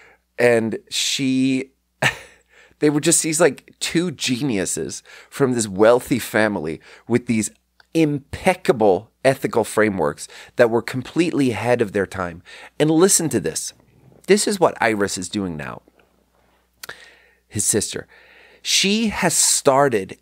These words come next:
a, I don't even know what you call it. It's a company, it's a business, it's a therapy service, it's a consultancy where she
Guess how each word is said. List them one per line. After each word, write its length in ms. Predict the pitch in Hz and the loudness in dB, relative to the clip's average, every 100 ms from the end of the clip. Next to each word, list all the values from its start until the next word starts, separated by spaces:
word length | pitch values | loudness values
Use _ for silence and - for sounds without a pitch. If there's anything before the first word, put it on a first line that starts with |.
| 127 | 2
a, 460 | 131 120 113 101 _ _ _ _ _ _ _ _ _ _ _ _ _ - | 2 2 -2 -8 _ _ _ _ _ _ _ _ _ _ _ _ _ -6
I 80 | - | -2
don't 200 | 233 185 | 0 2
even 220 | 160 139 | 2 2
know 140 | 123 117 | 4 2
what 140 | 113 | 2
you 100 | 101 | -2
call 380 | - - 85 64 | -6 0 0 0
it. 160 | - - - - | -8 -20 -20 -4
It's 200 | 139 - | -2 -2
a 40 | 127 | -2
company, 640 | - 170 165 165 160 - | -2 -2 0 0 -2 -2
it's 140 | 113 | -2
a 60 | 113 | -4
business, 600 | 98 147 147 147 143 - | 0 2 2 0 -2 -2
it's 120 | 110 104 | -4 -6
a 60 | |
therapy 460 | - 139 135 135 131 | 0 2 4 2 -2
service, 420 | - 139 127 127 - | 0 0 -2 -6 -6
it's 100 | 120 | -8
a 60 | |
consultancy 920 | - 208 - 120 120 123 - 135 131 - - - _ | -6 -6 -2 -2 -2 -6 -4 -4 -6 -12 -20 -20 _
where 480 | 110 127 127 120 - _ _ _ _ _ | 2 4 6 4 0 _ _ _ _ _
she 720 | - - - 175 196 208 202 | -6 -2 -2 -2 -2 -2 -6